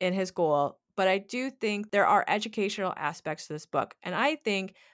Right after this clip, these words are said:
for anyone who is interested in learning witchcraft or learning the occult, the best thing they can do is read as many books as possible, both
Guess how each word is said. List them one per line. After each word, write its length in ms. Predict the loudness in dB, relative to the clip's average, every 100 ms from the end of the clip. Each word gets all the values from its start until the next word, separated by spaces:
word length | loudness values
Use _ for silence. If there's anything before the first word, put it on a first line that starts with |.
| _
for 120 | -8
anyone 420 | -4 -4 -2 -4
who 380 | -4 -2 -2 -4
is 380 | -4 -2 -2 -6 -8
interested 560 | -8 -6 -6 -4 -4 -4
in 400 | -6 -6 -6 -8
learning 460 | -10 2 2 2 -2
witchcraft 580 | -2 -4 -2 2 2 0
or 100 | -4
learning 300 | -2 -2 -4
the 120 | -6
occult, 460 | -8 -2 0 -2 -6 _ _ _ _ _
the 80 | -6
best 400 | 2 4 4 0
thing 140 | -4
they 120 | -4
can 200 | -4 -6
do 420 | -4 -4 -2 -4 -4
is 200 | -4 -4
read 480 | -8 -4 -2 -2 -4 -6
as 140 | -4
many 240 | -2 0
books 260 | 0 0 -2
as 80 | -8
possible, 640 | 2 2 2 -4 -2 -2 -6 _ _ _ _
both 360 | 4 4 2